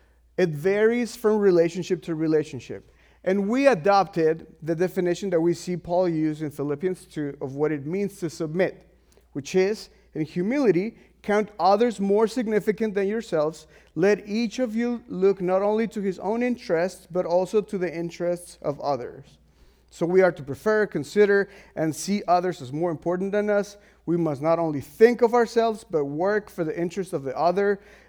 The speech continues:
just like Jesus. This was something that Paul continues to remind us, "Do it like Jesus did it."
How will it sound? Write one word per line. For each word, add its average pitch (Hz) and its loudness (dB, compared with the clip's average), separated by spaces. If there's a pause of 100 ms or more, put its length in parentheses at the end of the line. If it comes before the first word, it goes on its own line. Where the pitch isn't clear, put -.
(160)
just 170 -4
like 147 -2
Jesus. 135 -6
This 147 -6
was 170 -2
something 180 -4
that 151 -4
Paul 175 -8
continues 208 -4
to 202 -2
remind 180 2
us, 139 0
"Do 156 2
it 196 0
like 151 -2
Jesus 165 -6
did 175 4
it." - -8